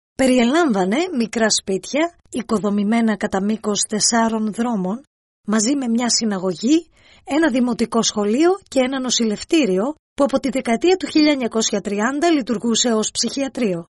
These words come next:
Στα όρια της, άστεγοι είχαν χτίσει παράγκες. Στις έξι Μαρτίου χίλια εννιακόσια σαράντα τρία,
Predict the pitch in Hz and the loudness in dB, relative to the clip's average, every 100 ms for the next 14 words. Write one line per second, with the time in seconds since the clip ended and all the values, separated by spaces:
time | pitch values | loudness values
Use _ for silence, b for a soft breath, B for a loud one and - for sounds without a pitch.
0 | b - 254 247 277 254 269 254 196 294 | b -2 2 4 4 2 0 0 -4 -4
1 | - b b b 302 330 - 359 370 339 | -8 b b b 0 0 2 2 4 4
2 | 311 311 311 - - 226 - 233 277 285 | 4 2 -4 -4 -2 0 0 -2 -2 0
3 | 208 180 170 - - _ - 277 247 370 | -2 -4 -8 -10 -16 _ -6 0 2 2
4 | - 403 330 285 277 233 294 294 277 226 | 2 2 2 2 0 2 2 2 0 -2
5 | 254 - 269 233 226 220 196 240 285 190 | -2 -2 -2 0 0 0 -2 -4 -2 -2
6 | 185 | -4